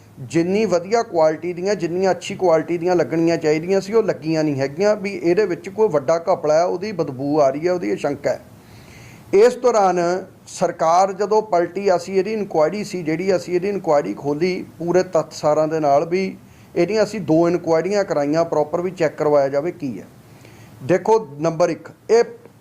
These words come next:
ਇਹ ਪਹਿਲਾਂ ਸਮਝਿਓ ਗੱਲ ਕੀ ਹੋਈ। ਇੱਕ ਕਰੋੜ ਰੁਪਈਏ ਦੀ ਜਿਹੜੀ ਗ੍ਰਾਂਟ ਆਈ ਸੀ, ਉਹ ਆਈ ਸੀ ਪੰਚਾਇਤ ਸਮਿਤੀ ਨੂੰ, ਜਿਹਨੂੰ ਬਲਾਕ ਸਮਿਤੀ ਕਹਿੰਦੇ ਆ।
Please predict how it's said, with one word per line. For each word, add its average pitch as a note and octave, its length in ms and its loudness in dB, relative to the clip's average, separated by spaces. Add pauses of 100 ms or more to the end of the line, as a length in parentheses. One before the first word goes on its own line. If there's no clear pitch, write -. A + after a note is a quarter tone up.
(120)
ਇਹ A#3 120 8
ਪਹਿਲਾਂ B3 380 4
ਸਮਝਿਓ B3 420 2
ਗੱਲ F3 240 0
ਕੀ D3+ 200 -10
ਹੋਈ। A#2+ 120 -10 (280)
ਇੱਕ A#3 280 -2
ਕਰੋੜ A3 420 2
ਰੁਪਈਏ G#3+ 360 -2
ਦੀ G#3+ 80 -2
ਜਿਹੜੀ A3+ 240 -2
ਗ੍ਰਾਂਟ F3 500 0 (120)
ਆਈ E3+ 240 0
ਸੀ, D#3+ 260 -8 (560)
ਉਹ B3 200 6
ਆਈ G#3 180 2
ਸੀ D4 380 -2 (200)
ਪੰਚਾਇਤ G3+ 540 2
ਸਮਿਤੀ E3+ 500 -4
ਨੂੰ, B2 120 -6
ਜਿਹਨੂੰ G3 200 -2
ਬਲਾਕ D#3+ 260 0
ਸਮਿਤੀ C3 320 -4
ਕਹਿੰਦੇ A#2+ 260 -8
ਆ। - 40 -16